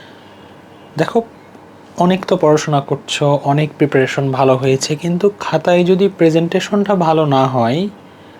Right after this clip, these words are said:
খাতায় যদি উত্তর লিখতে গিয়ে ভুল করো, তাহলে কিন্তু সম্পূর্ণটাই বৃথা যায় আসলে। এবং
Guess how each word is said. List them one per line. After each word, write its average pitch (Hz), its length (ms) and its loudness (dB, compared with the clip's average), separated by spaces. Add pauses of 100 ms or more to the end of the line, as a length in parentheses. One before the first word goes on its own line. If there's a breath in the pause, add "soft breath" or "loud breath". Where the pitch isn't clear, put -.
(160 loud breath)
খাতায় 165 360 2
যদি 175 300 2
উত্তর 185 360 0
লিখতে 151 720 0
গিয়ে 214 260 2
ভুল 151 300 2
করো, 139 360 2
তাহলে 180 320 2
কিন্তু 208 380 0 (680 loud breath)
সম্পূর্ণটাই 185 720 0
বৃথা 139 360 0
যায় 113 240 0
আসলে। - 320 -10 (960 loud breath)
এবং 202 300 2